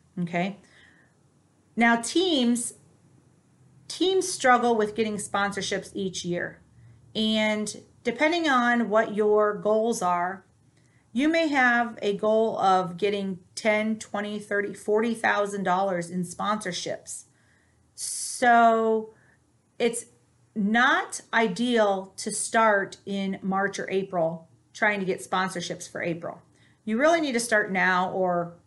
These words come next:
in the next couple weeks getting your sponsorships set up. So I've put together a list that I share with my players and I share with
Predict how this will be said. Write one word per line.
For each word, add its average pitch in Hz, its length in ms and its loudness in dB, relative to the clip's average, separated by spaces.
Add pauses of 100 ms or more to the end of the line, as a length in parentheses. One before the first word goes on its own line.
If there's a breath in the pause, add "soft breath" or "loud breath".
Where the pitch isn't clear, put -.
(400)
in 214 160 0
the 214 60 -2
next 202 300 -4
couple 196 200 -4
weeks 175 300 -4
getting 208 460 -2
your 196 100 -4
sponsorships 180 600 -4
set - 180 -6
up. - 200 -12 (220 loud breath)
So - 260 0
I've 349 320 6
put 370 200 2
together 269 340 4
a 285 80 2
list 190 460 0
that 202 240 2
I 262 260 4
share 208 640 2 (200 loud breath)
with 202 220 0
my 285 240 6
players 202 640 0
and - 220 -6
I 214 80 0
share 220 280 2
with 202 280 0